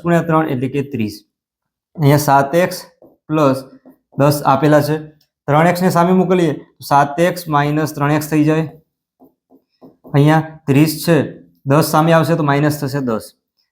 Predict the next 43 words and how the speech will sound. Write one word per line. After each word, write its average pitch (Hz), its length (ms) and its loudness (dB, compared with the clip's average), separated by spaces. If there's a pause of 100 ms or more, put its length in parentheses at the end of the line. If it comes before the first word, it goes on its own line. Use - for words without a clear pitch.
(100)
સાત - 240 0
એક્સ 165 140 0
માંથી 175 180 0
ત્રણ 170 260 0
એક્સ 165 160 0
જાય, 165 160 0
કેટલા 160 280 2
વધે 160 160 0
છે? 151 220 -4
ચાર 135 280 2
એક્સ 170 300 -2
બરાબર 135 540 0 (440)
વીસ. 120 360 -2 (340)
હવે 147 120 0
આગળ 151 240 2
ગણીએ 185 300 4 (440)
તો 147 40 -14
શું 190 120 -4
થશે? 180 260 0 (400)
ચાર 147 160 2
એક્સ 175 120 0
બરાબર 185 280 4
વીસ 180 180 2
છે, 180 80 -2 (160)
એક્સ 160 140 -2
ના 185 100 0
જોડે 185 280 2
જે 185 120 4 (120)
ચાર 165 300 4
છે 175 100 -6
એ 170 40 -6
સામે 165 360 -2
જાય, 170 200 -4 (200)
તો - 80 -20 (140)
એક્સ 175 380 -2 (200)
બરાબર 139 440 2 (520)
વીસ 139 300 0 (220)
ભાગ્યા 127 560 0
ચાર. 117 180 0 (520)
તો - 100 -20 (160)
એક્સ 160 120 0
બરાબર 143 420 0
ચાર 135 200 4